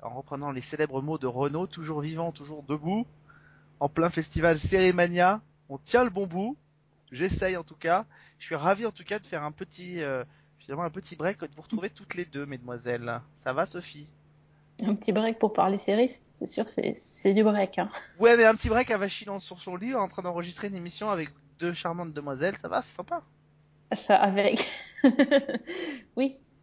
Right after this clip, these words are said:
Speaker 1: Bah, rigole pas quand
Speaker 2: Oh,
Speaker 1: on dit
Speaker 2: oui.
Speaker 1: charmante
Speaker 2: Mais
Speaker 1: demoiselle,
Speaker 2: non,
Speaker 1: c'est parce
Speaker 2: je,
Speaker 1: que t'es pas habituée
Speaker 2: non, c'est,
Speaker 1: que
Speaker 2: c'est, c'est l'ima-, c'est l'image à Vachy sur le lit avec deux jeunes demoiselles, non, tu
Speaker 1: Ah oui, non, non, mais elles sont pas à côté de moi, euh, je précise, euh.
Speaker 2: <laughs> Merci.
Speaker 1: <laughs>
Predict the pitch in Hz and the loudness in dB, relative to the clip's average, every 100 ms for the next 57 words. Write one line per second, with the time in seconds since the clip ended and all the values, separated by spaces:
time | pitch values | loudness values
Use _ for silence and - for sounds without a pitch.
0 | _ _ _ _ _ - 127 139 170 294 | _ _ _ _ _ 0 0 2 4 4
1 | - 233 214 208 202 202 214 202 220 226 | 2 -2 0 2 0 0 -2 0 2 2
2 | - 220 233 - 196 190 180 240 302 285 | 0 0 -2 -2 2 2 4 4 4 2
3 | - 277 - - 269 269 277 277 - 254 | 2 0 0 0 2 4 2 0 -2 0
4 | 254 262 262 233 - 220 226 233 233 254 | 2 4 2 0 -4 -2 -2 -2 -4 -6
5 | 254 226 233 247 240 220 202 226 226 220 | -2 0 0 2 2 2 0 0 2 2
6 | 220 214 214 214 214 208 190 - _ 214 | 2 0 0 -2 -2 -4 -4 -18 _ 6
7 | 262 269 262 240 214 202 196 190 180 - | 6 4 2 4 4 4 -2 -8 -8 0
8 | 240 240 208 190 170 185 - 233 190 170 | 0 4 2 2 -2 -8 -8 -8 -4 -2
9 | 160 151 156 160 - - - 247 240 - | 0 -2 -6 -10 -10 -12 0 0 0 2
10 | 269 - - | 0 0 -8